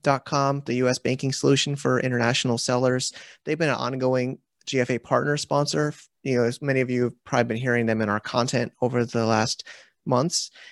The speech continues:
and also some event sp-, sponsors. We had go remit dot H K, cross-border payment in Hong Kong to Southeast Asia and, and China. And we also had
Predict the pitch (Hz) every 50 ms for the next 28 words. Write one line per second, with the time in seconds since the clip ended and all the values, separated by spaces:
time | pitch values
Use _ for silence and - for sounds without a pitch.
0 | _ - 127 127 127 131 127 127 - 139 143 139 - 156 151 147 143 - _ -
1 | - 139 131 131 127 - - 131 139 151 175 170 - - - 135 - - - -
2 | - 120 120 - 160 180 196 202 - - - - 135 123 123 131 139 123 120 120
3 | 127 - - - 139 143 139 139 139 143 - - - 131 117 - 131 135 131 -
4 | - - 123 131 170 196 208 202 - - - 139 135 - - 143 135 135 135 -
5 | 147 127 131 131 123 - - _ - - - - - - _ _ 127 127 123 123
6 | 123 139 135 135 - 151 131 139 143 147 - - 139 131 131 127 127 123 131 -
7 | - 120 123 127 - 127 - - 123 131 131 143 135 127 120 110 113 113 113 113
8 | - - 110 107 - - - 113 135 151 185 233 277 - _ - - - _ _
9 | - - 123 123 131 135 143 143 139 - 143 135 123 127 147 131 123 123 123 117
10 | -